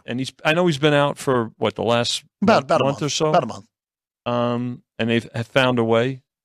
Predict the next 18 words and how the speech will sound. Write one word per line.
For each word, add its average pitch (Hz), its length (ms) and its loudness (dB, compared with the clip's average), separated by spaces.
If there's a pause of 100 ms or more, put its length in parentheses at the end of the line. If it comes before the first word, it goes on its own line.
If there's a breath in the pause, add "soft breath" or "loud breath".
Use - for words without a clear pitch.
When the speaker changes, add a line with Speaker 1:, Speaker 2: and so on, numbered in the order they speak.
(160)
Speaker 1:
uh, 117 60 -2
particularly 117 760 -2
against 110 600 0 (100)
the, 107 420 -2 (420)
the 113 100 2
Rays. 110 640 0
Uh, 101 200 -2 (280)
that's - 200 0
a, 160 100 -2 (100)
that's 123 160 -2
a 143 60 -4
pretty 139 220 -8
big 117 240 -4
injury. - 380 -10 (600)
Speaker 2:
Very 123 240 2
much 110 240 2
so. 104 280 0
And 104 180 -4